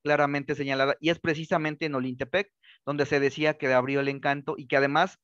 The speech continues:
ahí aparecía. Agustín Lorenzo robaba los espíritus de las almas, la gente desaparecía por años en esa zona, ¿no? Entonces, es ahí donde Agustín Lorenzo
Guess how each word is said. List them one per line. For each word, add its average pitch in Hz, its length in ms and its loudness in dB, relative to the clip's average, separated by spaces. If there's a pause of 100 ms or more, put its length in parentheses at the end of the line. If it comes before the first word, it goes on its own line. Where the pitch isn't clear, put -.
(220)
ahí 156 240 4
aparecía. 143 680 0
Agustín 139 380 -2
Lorenzo 156 420 -2
robaba 156 420 6
los 147 160 2
espíritus 156 500 -2
de 156 60 0
las 143 180 2
almas, 147 280 -2 (300)
la 131 140 2
gente 165 260 0
desaparecía 143 720 2
por 139 180 2
años 170 480 0 (240)
en 147 160 -2
esa 151 220 -2
zona, 147 340 -4 (320)
¿no? 151 180 -2
Entonces, 160 580 0
es 175 200 2
ahí 175 220 4
donde 170 240 2
Agustín 139 320 -2
Lorenzo 160 520 0